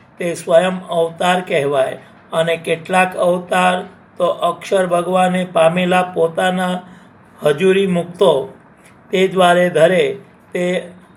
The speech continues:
આવેશાવતાર કહેવાય. તેમાં સ્વયં અવતાર તો પોતાના આશ્રિતોને સ્વતંત્રપણે અનેક ઐશ્વર્ય બતાવે અને અન-, અને આવેશાવતાર તો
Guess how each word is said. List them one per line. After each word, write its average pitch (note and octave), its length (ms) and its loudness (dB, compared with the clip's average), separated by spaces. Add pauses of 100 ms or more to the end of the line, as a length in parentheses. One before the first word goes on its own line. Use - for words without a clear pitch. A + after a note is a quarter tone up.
(120)
આવેશાવતાર F3 1160 2
કહેવાય. D#3 580 -2 (560)
તેમાં E3+ 400 0
સ્વયં F3 520 2
અવતાર F3 600 0 (580)
તો F3 140 0
પોતાના F3 680 0
આશ્રિતોને F3 920 -2 (320)
સ્વતંત્રપણે E3+ 1040 0 (380)
અનેક F#3+ 500 2
ઐશ્વર્ય F3 580 0
બતાવે D#3+ 640 2 (440)
અને E3 420 0 (440)
અન-, F3 500 -4
અને F3 240 -4
આવેશાવતાર F3+ 1040 2
તો F3+ 480 -2